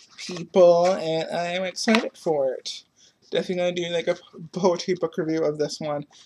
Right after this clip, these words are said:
when I'm done with it, and just kinda tell you how I felt about the poetry overall, and which ones are my favorite, and things like that. Also, I just really pi-, liked this cover, and that's probably why I picked it up, just the, the writing on that. It, it's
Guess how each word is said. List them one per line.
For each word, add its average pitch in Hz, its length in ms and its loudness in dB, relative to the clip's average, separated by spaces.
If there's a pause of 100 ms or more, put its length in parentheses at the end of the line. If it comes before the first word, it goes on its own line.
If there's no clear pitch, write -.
(120)
when 165 120 0
I'm 147 120 0
done 147 160 2
with 143 180 -2
it, 139 140 -2
and 143 100 -6
just 135 200 -10
kinda 143 120 -4
tell 143 160 -4
you 139 140 0
how 151 160 -6
I 135 60 -8
felt 135 220 -8
about 127 200 -8
the - 60 -16
poetry 139 400 -6
overall, 165 680 0
and 139 340 -8
which 135 220 -12
ones 143 240 -6
are 147 60 -4
my 156 120 -6
favorite, 226 320 -8
and 214 120 -6
things 220 200 0
like 220 200 -4
that. - 320 -8 (360)
Also, 160 200 2
I - 20 4
just 143 160 -6
really 135 320 0
pi-, - 240 -8
liked - 460 -6
this - 360 -4
cover, 120 520 -8
and 101 180 -14
that's - 160 -16
probably 123 260 -6
why 113 140 -10
I 107 60 -12
picked - 200 -14
it 123 80 -10
up, 120 160 -12
just - 260 -12
the, 117 240 -14
the 139 100 -6
writing 120 340 -10
on 120 100 -12
that. - 260 -14 (420)
It, - 260 -8
it's - 400 -8